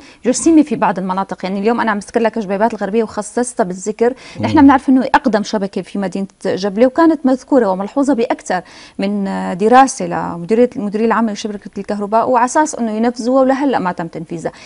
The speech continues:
Speaker 1: يعني بس نحن كنا بنسأل إنه بألفين وتسعتاش ملحوظة هذا الموضوع ولا لا؟ يعني إحنا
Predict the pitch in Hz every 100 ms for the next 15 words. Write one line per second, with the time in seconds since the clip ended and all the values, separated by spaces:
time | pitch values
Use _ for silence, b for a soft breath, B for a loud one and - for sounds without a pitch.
0 | B 220 247 339 349 330 302 294 247 196
1 | - 175 - 214 285 294 - 220 196 156
2 | - 202 202 - 311 233 240 226 240 233
3 | 262 233 208 190 - B B - - 277